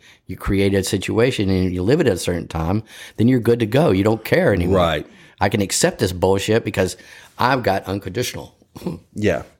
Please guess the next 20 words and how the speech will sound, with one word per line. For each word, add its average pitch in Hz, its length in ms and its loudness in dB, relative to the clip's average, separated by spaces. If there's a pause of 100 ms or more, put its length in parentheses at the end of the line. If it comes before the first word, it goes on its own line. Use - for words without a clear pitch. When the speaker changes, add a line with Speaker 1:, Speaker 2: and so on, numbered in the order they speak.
(120)
Speaker 2:
Yeah. 110 380 2
I 113 60 4
mean, 113 140 6
I 113 80 2
think, - 360 0 (800)
again, 110 340 0
I 76 60 -2
think 92 140 -2
it 87 40 -2
merits 90 320 0
saying 98 220 2
again, 95 340 0
codependent 80 420 -4
relationships 85 580 -2
can 85 140 -4
easily 110 300 2
masquerade 87 600 0
as 85 100 0
unconditional 87 640 -2
love. 117 280 0